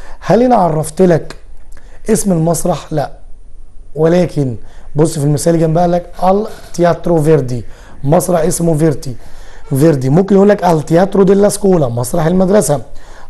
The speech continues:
ال تياترو ديلوبرا، مسرح الأوبرا. طالما عرف لك المسرح يا شباب أو اسم المسرح أو مسرح إيه، ما اختارش ال لوحدها، اختار إيه؟ ال.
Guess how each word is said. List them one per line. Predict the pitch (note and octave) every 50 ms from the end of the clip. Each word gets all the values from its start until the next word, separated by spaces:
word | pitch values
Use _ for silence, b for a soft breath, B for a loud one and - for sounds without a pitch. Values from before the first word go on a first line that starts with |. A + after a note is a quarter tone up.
| B -
ال | E3+ E3 D3+ -
تياترو | - F3+ F#3 F#3 G3 G3
ديلوبرا، | F3 G3 F#3+ F#3+ G#3 G3 - - D#3 C#3+
مسرح | C3+ C#3 D3 - F3 E3 D#3
الأوبرا. | E3+ F#3+ F#3+ D#3 D3+ D3 C3 A2 - B B B B B B -
طالما | - F3 G3+ A#3 B3+
عرف | A#3+ G#3+ G3 F#3 F3 D#3+ E3 F3 G3+ G3 G3+ -
لك | E3 D3+ C3 - - - - -
المسرح | D3+ C3+ C3 C3+ D#3+ E3+ - F#3 E3 C3 B2+
يا | C3
شباب | B2 - C3+ B2 C#3 D#3+ G3+ G3+ - - -
أو | B2+ A#2+ - -
اسم | F3+ D#3 - D3 C3
المسرح | B2 A#2+ B2+ D3 D#3 C#3+ D#3 D#3 - -
أو | B2+ B2+
مسرح | C#3 D3 - D#3+ D3+ D#3 - G#3
إيه، | G#3+ A#3+ A#3 - B B B B B B B B
ما | D3 D3+
اختارش | D3 D3 - - A3 G#3+ - -
ال | F3 - - G3
لوحدها، | F#3+ F3 E3+ C#3+ C#3 C#3+ D3+ D3 C3+ A#2+ G#2+ G#2 - - - -
اختار | A#2 - - - E3 D#3+
إيه؟ | D#3+ D#3+ E3 F3+ - - - - -
ال. | D3 C3 B2 A2+ A2